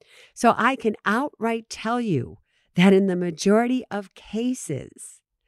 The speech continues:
if you live in places like New York, New Jersey, Georgia,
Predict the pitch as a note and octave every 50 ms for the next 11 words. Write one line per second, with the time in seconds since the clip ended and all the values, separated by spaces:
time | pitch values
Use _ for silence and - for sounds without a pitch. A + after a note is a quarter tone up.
0 | _ _ _ - _ _ _ - G#3 A3 G#3+ A#3 A#3+ A#3+ A3 G#3 G#3+ G#3 A3+ B3
1 | C4 C4+ B3+ G#3+ - - - E3 E3+ - - - - F3 E3 D3+ D3+ - - D#3+
2 | D3+ C#3 - - D3+ D#3 D3 C3+ B2+ B2 _ _ _ _ _ _ _ _ _ -
3 | - D3+ D#3 D#3 D3+ D3+ D3 C#3 C#3 C3+ C#3 C3+ C3+ C3+ - - C3+ C#3 C#3+ C#3
4 | C3+ B2 - C#3 C3+ C3+ C#3 C3+ B2+ - D3 C#3+ C#3 C3+ B2+ _ _ _ - -
5 | C3+ C3 C3+ C3+ C#3+ C#3 C#3 C#3+ C3+ C3+ B2+